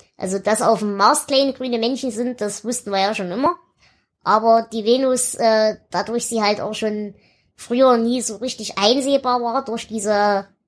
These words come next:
ja, Atmosphäre, Krams, Dings, fliegende Scheiße und so, äh,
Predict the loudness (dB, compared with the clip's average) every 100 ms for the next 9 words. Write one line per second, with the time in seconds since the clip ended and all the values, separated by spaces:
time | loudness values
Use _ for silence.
0 | _ _ _ _ _ _ _ -16 -14 -12
1 | -14 -16 -4 2 2 2 -2 -2 0 2
2 | 2 -2 0 2 2 0 -4 -4 -4 -4
3 | -6 -8 -12 -12 -8 -4 -4 -4 0 2
4 | 4 2 0 2 0 -2 -16 -20 -20 _
5 | _ 2 4 6 6